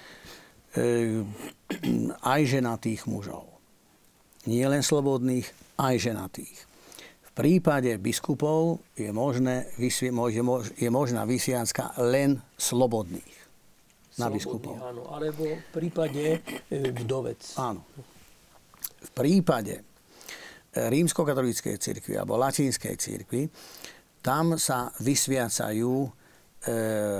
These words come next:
Speaker 1: na diakonov jak slobodní, tak ženatí. Ale na kňazov sa vysviaca-, a na biskupov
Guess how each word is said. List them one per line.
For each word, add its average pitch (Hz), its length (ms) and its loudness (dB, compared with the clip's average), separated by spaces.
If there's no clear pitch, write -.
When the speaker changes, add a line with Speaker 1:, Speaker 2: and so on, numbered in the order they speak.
Speaker 1:
na 113 160 0
diakonov 127 880 0
jak 120 400 0
slobodní, 131 800 2
tak 131 160 4
ženatí. 110 640 -2
Ale 110 240 0
na 101 240 -2
kňazov 139 640 0
sa 117 240 -2
vysviaca-, 131 640 0
a 120 80 -2
na 113 100 0
biskupov 139 560 0